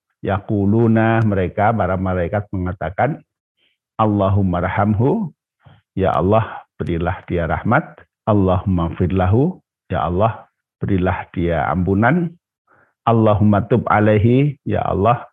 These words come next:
terimalah tobatnya, "malam yu'dza fihi, malam yahtas fihi, malam yuhaddis fihi." Jadi sepanjang dia tidak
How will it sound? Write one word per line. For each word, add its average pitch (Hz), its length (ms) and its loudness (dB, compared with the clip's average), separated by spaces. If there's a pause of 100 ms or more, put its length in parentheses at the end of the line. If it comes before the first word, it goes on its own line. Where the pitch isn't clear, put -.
(160)
terimalah 85 560 -2
tobatnya, 101 680 -2 (760)
"malam 117 680 6
yu'dza 107 600 2
fihi, 131 640 4 (200)
malam 110 720 0 (480)
yahtas - 640 0 (200)
fihi, 82 600 -8 (360)
malam 113 400 4
yuhaddis 104 600 0
fihi." - 280 -10 (480)
Jadi 95 160 -8 (120)
sepanjang 98 520 0
dia 95 240 0
tidak 80 560 -2